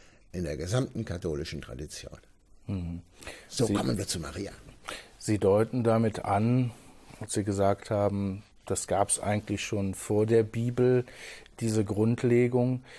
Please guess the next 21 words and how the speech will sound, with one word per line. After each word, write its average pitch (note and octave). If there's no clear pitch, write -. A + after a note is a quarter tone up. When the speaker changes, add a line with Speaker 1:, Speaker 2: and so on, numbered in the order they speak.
Speaker 2:
Was -
würden B2+
Sie B2
denn A#2
sagen, A#2+
in A#2+
aller A#2
Kürze, A#2+
was -
ist -
die C3
Rolle B2+
Marias A2+
im A2
Heilsplan A#2
Gottes, A#2
der A2+
ja A2+
sicherlich, B2
äh, A2+
von G#2+